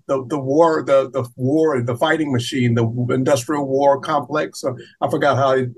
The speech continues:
war industrial complex. Yeah, war industrial complex. And, uh, like,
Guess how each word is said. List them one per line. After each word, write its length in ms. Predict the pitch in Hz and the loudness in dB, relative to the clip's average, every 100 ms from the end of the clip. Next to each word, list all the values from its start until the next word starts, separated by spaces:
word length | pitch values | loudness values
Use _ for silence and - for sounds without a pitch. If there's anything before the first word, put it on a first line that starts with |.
| - | -14
war 420 | 147 143 160 165 | -6 2 4 4
industrial 500 | 156 151 139 - 156 | 2 0 0 0 -2
complex. 520 | 123 165 143 160 160 - | 0 0 2 0 -2 -2
Yeah, 100 | 120 | -2
war 500 | 123 147 156 156 - | 0 0 0 0 -2
industrial 580 | 139 135 131 - 147 127 | -4 0 0 0 -4 -2
complex. 480 | 147 139 123 - - _ _ _ _ - | -4 -4 -6 -8 -18 _ _ _ _ -4
And, 480 | 196 185 185 180 175 | 4 6 8 6 2
uh, 600 | - 170 165 165 160 - _ _ _ _ _ _ - | 0 2 2 2 0 -6 _ _ _ _ _ _ -4
like, 320 | 175 165 | -2 -2